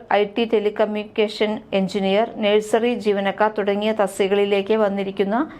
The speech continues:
ഏതാനും ഒഴിവുകളാണ് ഇന്നിവിടെ പറയുന്നത്.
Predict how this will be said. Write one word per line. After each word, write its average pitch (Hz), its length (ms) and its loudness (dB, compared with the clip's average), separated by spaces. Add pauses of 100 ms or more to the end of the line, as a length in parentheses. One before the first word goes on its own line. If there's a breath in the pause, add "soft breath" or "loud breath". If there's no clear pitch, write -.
(360 loud breath)
ഏതാനും 226 540 2
ഒഴിവുകളാണ് 202 800 2
ഇന്നിവിടെ 202 440 2
പറയുന്നത്. 180 500 0